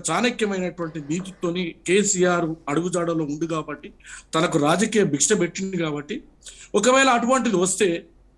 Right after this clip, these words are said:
చంద్రబాబుకు ఒక సందర్భంలో అపవాదు వచ్చింది, పిల్లనిచ్చిన మామని వెన్నుపోటు పొడిచిండు కాబట్టి, అటువంటి అపవాదు నాకు ఉండకూడదు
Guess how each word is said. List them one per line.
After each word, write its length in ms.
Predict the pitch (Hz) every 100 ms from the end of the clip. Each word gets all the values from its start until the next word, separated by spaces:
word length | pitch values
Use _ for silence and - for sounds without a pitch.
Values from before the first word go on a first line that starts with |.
| _ _ _ _ -
చంద్రబాబుకు 560 | 240 269 262 254 233 233
ఒక 160 | 226 226
సందర్భంలో 520 | 196 214 226 214 202
అపవాదు 360 | 175 226 196
వచ్చింది, 360 | 170 - 131 - _ 214
పిల్లనిచ్చిన 400 | 226 226 220 185
మామని 580 | 175 170 185 190 147 - - -
వెన్నుపోటు 400 | 180 196 190 156
పొడిచిండు 520 | 147 147 147 135 160 - _ - - -
కాబట్టి, 320 | 240 247 240
అటువంటి 380 | 202 233 247 226
అపవాదు 440 | 196 220 220 214
నాకు 320 | 202 180 156
ఉండకూడదు 480 | 165 185 185 170